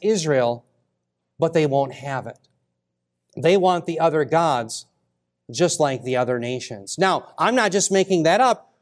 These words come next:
Notice what Stephen says. In fact, turn your Bibles as I read this to Acts seven forty-two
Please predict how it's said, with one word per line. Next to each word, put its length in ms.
Notice 300
what 160
Stephen 440
says. 300
In 80
fact, 260
turn 200
your 80
Bibles 540
as 100
I 80
read 280
this 200
to 120
Acts 300
seven 320
forty-two 840